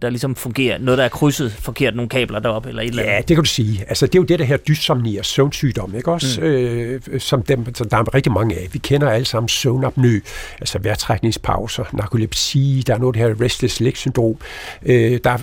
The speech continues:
Speaker 2: rigtig mange søvnsygdomme, men
Speaker 1: Ja.
Speaker 2: det, det er en helt anden kategori, øh, når vi er ude i, ikke også? Altså, det, nogle af dem kan behandles, ikke også?
Speaker 1: Okay.
Speaker 2: I forhold til det, ja.
Speaker 1: Men hvor, øh, øh, hvis vi lige... Øh,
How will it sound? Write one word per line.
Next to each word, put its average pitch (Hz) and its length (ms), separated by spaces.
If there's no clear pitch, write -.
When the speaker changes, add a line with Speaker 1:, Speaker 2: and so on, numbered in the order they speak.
Speaker 2:
rigtig 156 180
mange 117 160
søvnsygdomme, 117 640
men 120 120
Speaker 1:
Ja. 127 60
Speaker 2:
det, 156 300
det 165 60
er 156 40
en 151 120
helt 196 240
anden 135 160
kategori, 127 600
øh, 107 340
når 127 120
vi 120 100
er 127 40
ude 143 140
i, 101 120
ikke 120 140
også? 139 180
Altså, 110 180
det, 139 200
nogle 151 220
af 113 60
dem 123 80
kan 127 220
behandles, 101 440
ikke 160 100
også? 156 140
Speaker 1:
Okay. 135 300
Speaker 2:
I - 60
forhold 120 220
til 101 100
det, 101 120
ja. 104 100
Speaker 1:
Men 170 120
hvor, 180 220
øh, 165 280
øh, 147 240
hvis 147 200
vi 156 40
lige... 175 340
Øh, 107 520